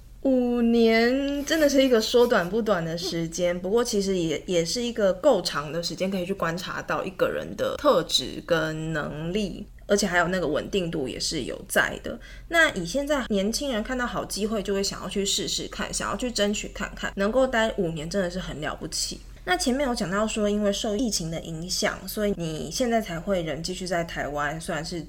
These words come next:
在台湾，但是是做的亚洲、日本的工作。那有听说之后日本富士通办公室的空间是想要减少到百分之五十，会不会这样有可能你就会留在台湾继续远距工作呢？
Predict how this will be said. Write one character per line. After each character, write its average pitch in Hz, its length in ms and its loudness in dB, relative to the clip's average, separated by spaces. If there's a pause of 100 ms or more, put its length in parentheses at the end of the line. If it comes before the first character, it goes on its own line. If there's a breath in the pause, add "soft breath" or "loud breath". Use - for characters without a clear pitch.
在 175 200 2
台 156 160 -6
湾， 160 100 -4
但 165 100 -2
是 170 60 -6
是 165 140 -4
做 165 160 -4
的 57 400 -6
亚 156 240 -4
洲、 165 340 -2
日 180 100 -2
本 - 200 -8
的 - 80 -10
工 156 320 -6
作。 175 260 -4
那 320 180 2
有 180 280 -2
听 220 320 -2
说 190 360 0
之 202 240 -4
后 220 200 -4
日 226 160 0
本 156 180 -10
富 226 220 -4
士 208 160 -4
通 190 180 -2
办 190 220 -4
公 170 180 -6
室 175 180 -6
的 139 120 -6
空 170 320 -4
间 165 240 -6
是 190 100 -4
想 - 240 -6
要 165 120 -4
减 156 280 -10
少 147 320 -8
到 - 300 -4
百 143 120 -8
分 208 200 0
之 208 180 0
五 - 220 -8
十， - 420 -2 (340 loud breath)
会 349 200 2
不 254 180 -2
会 254 320 0
这 269 220 2
样 247 180 2
有 180 100 2
可 180 200 -4
能 151 180 -6
你 147 60 -12
就 180 100 -6
会 214 80 0
留 175 180 0
在 180 200 -2
台 170 260 -8
湾 151 260 -6
继 202 140 -4
续 202 200 -6
远 156 280 -8
距 190 160 -6
工 151 260 -6
作 165 300 -4
呢？ 165 380 -10